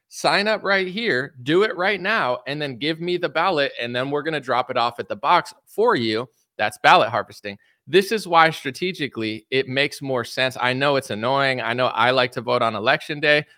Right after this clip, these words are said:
but this is what the Democrats are doing. This is why they're gonna win the swing states. It's not just cheating and illegal stuff. They're ballot harvesting in the states where it's legal, and most Republicans aren't even thinking about this. But I just wanted to use that analogy. I'm gonna bring Clint back right in a second.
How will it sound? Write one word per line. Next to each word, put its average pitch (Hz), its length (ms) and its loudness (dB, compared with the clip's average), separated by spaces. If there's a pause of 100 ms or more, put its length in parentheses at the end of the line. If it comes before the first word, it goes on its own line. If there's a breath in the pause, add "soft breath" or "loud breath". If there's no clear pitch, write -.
but - 160 -6
this 185 240 0
is 190 160 -8
what 180 160 0
the 147 80 -4
Democrats 135 720 -2
are 113 80 -4
doing. 107 400 -2 (640)
This 175 180 2
is 160 140 -4
why 143 220 4
they're 135 140 -2
gonna 135 220 0
win 127 240 0
the 117 80 -4
swing 139 280 -4
states. 180 400 -2 (260 soft breath)
It's - 120 -20
not 151 220 2
just 190 280 -4
cheating 165 380 0
and 139 80 -2
illegal 131 320 0
stuff. 147 460 2 (260 soft breath)
They're 143 380 0
ballot 135 420 4
harvesting 120 520 -2
in 117 100 -2
the 117 60 -4
states 127 340 -2
where 123 100 0
it's 117 160 -4
legal, 160 480 -2 (260 soft breath)
and 139 140 -2
most 160 280 -2
Republicans 165 680 -2
aren't 135 300 -2
even 131 240 -6
thinking 131 380 -8
about 95 320 -4
this. 101 200 -10
But 120 140 -2
I 135 100 6
just 160 160 -8
wanted 165 260 0
to 135 60 -2
use 131 220 -4
that 127 160 2
analogy. 113 420 0
I'm 113 120 -2
gonna 104 80 -6
bring 117 240 -4
Clint 107 240 -8
back 107 260 -2
right 104 180 -2
in 107 80 -10
a 104 60 -6
second. 180 480 0